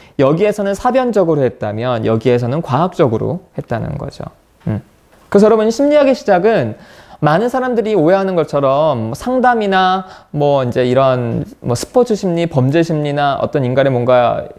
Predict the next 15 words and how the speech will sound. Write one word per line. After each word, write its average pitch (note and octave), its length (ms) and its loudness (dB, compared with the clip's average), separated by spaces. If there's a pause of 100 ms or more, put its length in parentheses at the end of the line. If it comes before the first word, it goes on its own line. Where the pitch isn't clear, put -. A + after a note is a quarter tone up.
(320)
마음에 B2 400 0
대해서 B2 320 -2
연구하고 A2+ 360 0
이걸 A#2+ 280 0
응용하는 D#3 460 4
그런 C3+ 240 2
쪽이 C#3+ 200 0
아니라, A#2 600 2 (580)
어, G#2+ 320 -2 (600)
정말 C#3+ 400 2
별로 F#3 400 2
관심이 D#3+ 460 2
없는 B2 400 0
지금 C3+ 240 0
사람들한테는 C3 760 -2